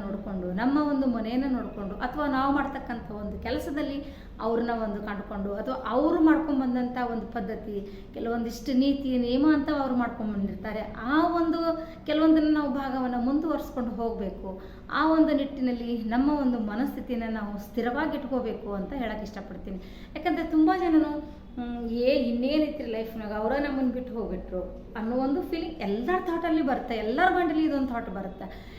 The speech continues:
ಎಸ್, ಇದು ನಮಗೂ ಬಂದಿತ್ತು. ಯಾಕೆ, ಯಾವಾಗ ಬಂದಿತ್ತು ಅಂದ್ರೆ, ನಂದೇ ಒಂದು ಎಕ್ಸಾಂಪಲ್ ಹೇಳಬೇಕು ಅಂತಂದ್ರೆ, ನಾವು, ಆ, ಹುಟ್ಟಿದಾಗಿಂದ ಹೀಗೆ ನೋಡೋದು ತಂದೆ ತಾಯಿನ ಅಲ್ವಾ ಸ್ನೇಹಿತರೆ? ಅಷ್ಟು ಇಪ್ಪತ್ತೈದು ವರ್ಷದಿಂದ,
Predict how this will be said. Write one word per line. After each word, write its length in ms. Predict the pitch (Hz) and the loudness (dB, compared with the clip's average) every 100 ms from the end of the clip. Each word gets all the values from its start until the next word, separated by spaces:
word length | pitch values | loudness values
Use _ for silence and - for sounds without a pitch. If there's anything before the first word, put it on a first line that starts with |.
| - | -4
ಎಸ್, 500 | 320 320 - - - | 0 0 -4 -10 -6
ಇದು 120 | 247 254 | -2 0
ನಮಗೂ 320 | 214 208 277 | 0 0 0
ಬಂದಿತ್ತು. 400 | 240 196 196 214 | 0 -2 -4 -6
ಯಾಕೆ, 600 | - 233 339 330 277 240 | -4 0 0 0 -2 -2
ಯಾವಾಗ 300 | 233 339 302 | 0 2 4
ಬಂದಿತ್ತು 420 | 277 254 - 247 | 4 2 0 0
ಅಂದ್ರೆ, 200 | 233 220 | 0 -2
ನಂದೇ 220 | 208 214 | -2 0
ಒಂದು 200 | 294 311 | 4 4
ಎಕ್ಸಾಂಪಲ್ 460 | 220 208 311 339 302 | 2 4 4 4 2
ಹೇಳಬೇಕು 460 | 262 233 214 - | 2 0 -2 -4
ಅಂತಂದ್ರೆ, 600 | 196 185 240 - 214 - - - - | -4 -4 -4 -6 -6 -10 -16 -8 2
ನಾವು, 420 | 320 320 294 320 - - - - - | 4 4 2 0 -4 -12 -16 -12 -10
ಆ, 220 | 320 - - - - | -10 -12 -16 -10 -6
ಹುಟ್ಟಿದಾಗಿಂದ 520 | - 359 370 359 349 | -4 2 4 4 4
ಹೀಗೆ 160 | 320 311 | 6 6
ನೋಡೋದು 760 | 285 302 311 349 415 - - | 6 4 4 2 -2 -6 -4
ತಂದೆ 240 | 240 233 220 | -2 -2 -4
ತಾಯಿನ 360 | 208 196 190 | -4 -4 -4
ಅಲ್ವಾ 260 | 190 185 208 | -4 -4 -6
ಸ್ನೇಹಿತರೆ? 480 | 214 208 196 - 220 214 - - - | -6 -8 -8 -6 -6 -6 -12 -16 -10
ಅಷ್ಟು 260 | 220 - 339 | -8 -4 -2
ಇಪ್ಪತ್ತೈದು 720 | 254 - 302 302 320 311 320 | -2 -2 -6 -4 -2 0 2
ವರ್ಷದಿಂದ, 580 | 285 - 285 254 247 | 0 -2 -4 -2 0